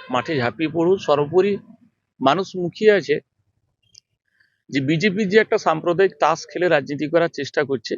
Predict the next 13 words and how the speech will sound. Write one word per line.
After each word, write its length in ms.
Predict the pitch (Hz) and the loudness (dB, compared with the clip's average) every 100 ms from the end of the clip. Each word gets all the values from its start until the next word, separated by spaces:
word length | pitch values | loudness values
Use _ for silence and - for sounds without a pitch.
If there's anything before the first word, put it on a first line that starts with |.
| 240 | -8
পিংলাবাসী 600 | - 135 147 156 135 135 | -4 0 2 2 0 -4
সেটা 260 | 170 - 151 | -8 -4 -2
কিন্তু 260 | 135 156 170 | -4 -6 -6
খুব 180 | - 190 | -4 -4
সচেতন। 420 | - 107 - - - _ _ _ _ _ - | -2 -4 -4 -8 -12 _ _ _ _ _ -6
এখানে 280 | 117 170 175 | -2 0 -2
সব 260 | - 160 165 | 2 2 2
ধর্মের 360 | 143 143 135 160 | 0 -2 0 -2
মানুষ 300 | 135 135 160 - _ _ _ _ _ - | 0 0 -2 -6 _ _ _ _ _ -6
আমরা 200 | 127 147 | 0 0
মিলেমিশে 560 | 143 139 147 147 131 151 | 2 0 0 0 0 0
একাকার 420 | 139 139 143 151 143 | 0 -2 -2 -2 0
হয়ে 180 | 147 | 0